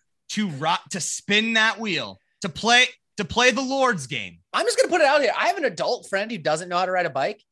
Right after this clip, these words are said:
Speaker 2: and they're doing all right. You wouldn't know.
Speaker 1: You, it's,
Speaker 2: You know?
Speaker 1: it's not something that's, like, branded on our foreheads. Like,
Speaker 2: Yeah.
Speaker 1: "This fucking asshole doesn't know how to ride a bike." It's, I imagine it was maybe, a, a, you know, it's a little bit tougher as a teen.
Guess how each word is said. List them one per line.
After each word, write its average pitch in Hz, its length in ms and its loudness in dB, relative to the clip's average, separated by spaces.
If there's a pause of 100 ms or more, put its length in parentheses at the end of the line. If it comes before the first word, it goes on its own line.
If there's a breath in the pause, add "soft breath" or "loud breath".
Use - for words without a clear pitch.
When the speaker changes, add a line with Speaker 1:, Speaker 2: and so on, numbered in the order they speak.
Speaker 2:
and 175 120 -4
they're 294 120 4
doing 370 160 0
all 302 140 4
right. 233 240 2 (120)
You 220 160 -2
wouldn't 349 300 -2
know. 254 260 0 (200)
Speaker 1:
You, 208 180 -8
it's, 254 220 2
Speaker 2:
You - 60 2
know? 349 200 0
Speaker 1:
it's - 180 -2
not 311 280 4
something 262 580 0
that's, 226 240 0
like, 208 300 0
branded 220 500 0
on 208 240 -2
our 180 200 -2
foreheads. 160 600 -4
Like, 147 260 -2 (300)
Speaker 2:
Yeah. 247 300 4
Speaker 1:
"This - 100 -20
fucking 160 260 -2
asshole 147 280 -6
doesn't 180 120 -12
know 196 60 -4
how 196 60 0
to 196 80 0
ride 196 120 0
a 202 40 -4
bike." 208 280 -2 (220 soft breath)
It's, - 260 0 (260)
I 370 120 6
imagine 302 380 2
it - 20 0
was 208 140 0
maybe, 220 400 0
a, 175 100 0 (140)
a, 170 60 2
you 165 140 -2
know, 143 100 -2
it's 151 200 -4
a - 20 -8
little 233 140 0
bit 175 140 -6
tougher 185 240 -2
as 131 120 -8
a 113 60 -20
teen. 190 420 -4